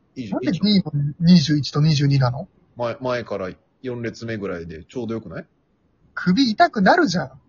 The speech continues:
Speaker 1: いや、別に真ん中ぐらいでちょうどいいと思ったけど。
Speaker 2: M かNでしょ。
Speaker 1: めちゃくちゃ後ろ行くじゃん。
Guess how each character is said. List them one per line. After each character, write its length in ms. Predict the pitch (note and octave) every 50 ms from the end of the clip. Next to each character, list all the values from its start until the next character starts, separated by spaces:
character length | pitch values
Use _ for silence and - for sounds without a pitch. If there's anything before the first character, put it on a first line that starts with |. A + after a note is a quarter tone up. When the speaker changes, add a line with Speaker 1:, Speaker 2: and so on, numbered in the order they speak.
| _ _ _ - - - - - - - - - - - - - - - - - - _ - - - _ _ _ _ _ _ _ _ _ - - - - - - - - -
Speaker 1:
い 60 | G#3+
や、 100 | B3 B3+ A#3+
別 360 | A#3+ A#3+ A3 G3+ G3 G3+ A3
に 300 | G#3+ G#3 G3+ F3+ - - _ _ _ _ _ _ _ -
真 160 | F#3 F#3 F#3+
ん 80 | F#3+ G3
中 180 | G3 F#3 F#3+
ぐ 80 | F#3+ G3
ら 80 | E3
い 40 | C3
で 60 | A#2+
ち 120 | A2+ - D3
ょ 80 | C#3+
う 20 | C3
ど 80 | C#3
い 40 | C3
い 40 | G2+
と 60 | G2+
思 100 | F#2+ F#2
っ 20 | E2+
た 100 | E2+ E2
け 40 |
ど。 180 | D#2+ E2 E2 E2 _ _ _ _ _ _ _ _ -
Speaker 2:
M 340 | F#3+ A#3+ D#4 F4 F4 D#4 A#3+
か 200 | - F3+ D#3 C#3+
N 280 | E3 G#3+ C#4+ E4 E4 B3+
で 140 | F#3+ D3+
し 80 | C3+ -
ょ。 200 | E3 D3+ - - _ _
Speaker 1:
め 220 | - B2+ C3+ C#3 C#3
ち 80 | -
ゃ 80 | A#3+ B3
く 100 | - -
ち 100 | - -
ゃ 40 | C4
後 240 | B3 A3+ - A#3+ A#3+
ろ 80 | B3
行 80 | A#3 F#3+
く 80 | A3+
じ 80 | F3+ C#3
ゃ 40 | G2
ん。 120 | E2 -